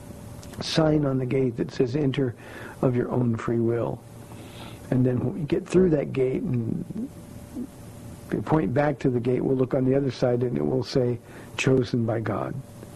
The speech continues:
So there's no tension at all when we understand that we're chosen according to the foreknowledge of God. Uh, Derek, the other part of your question, this is one I could take an hour with, but I won't.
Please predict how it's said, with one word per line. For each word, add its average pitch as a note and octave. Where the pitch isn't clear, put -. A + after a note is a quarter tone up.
So -
there's B2
no F#3+
tension C#3
at C3
all C3+
when C3
we C3+
understand B2+
that A#2+
we're B2
chosen B2+
according B2
to B2+
the B2+
foreknowledge A2+
of A#2+
God. A2+
Uh, E3
Derek, E3+
the -
other D#3+
part B2
of A#2
your A#2
question, A#2+
this -
is -
one C#3+
I B2+
could A2+
take A#2+
an A#2+
hour A#2+
with, A#2
but A#2
I A#2+
won't. A#2